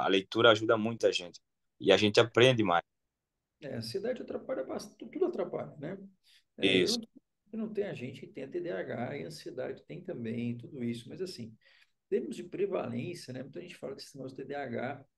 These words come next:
Speaker 2: Sim, existe, mas, é, sim, se tá junto com ansiedade, assim, a gente tem que tratar a ansiedade antes.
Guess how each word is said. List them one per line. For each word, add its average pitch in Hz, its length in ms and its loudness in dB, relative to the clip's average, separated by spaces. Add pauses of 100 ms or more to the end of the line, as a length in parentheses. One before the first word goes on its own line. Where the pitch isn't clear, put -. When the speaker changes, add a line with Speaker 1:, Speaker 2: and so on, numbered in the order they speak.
(180)
Speaker 2:
Sim, 180 460 -8
existe, 123 640 -10
mas, 117 380 -8 (720)
é, 123 440 0 (840)
sim, - 240 -14
se 120 160 -16
tá 208 220 -2
junto - 260 -12
com 160 80 -12
ansiedade, - 600 -8
assim, 123 240 -10
a 110 40 -10
gente 120 240 -16
tem 151 120 -16
que - 60 -20
tratar - 260 -12
a - 20 -10
ansiedade 143 480 -10
antes. 120 460 -8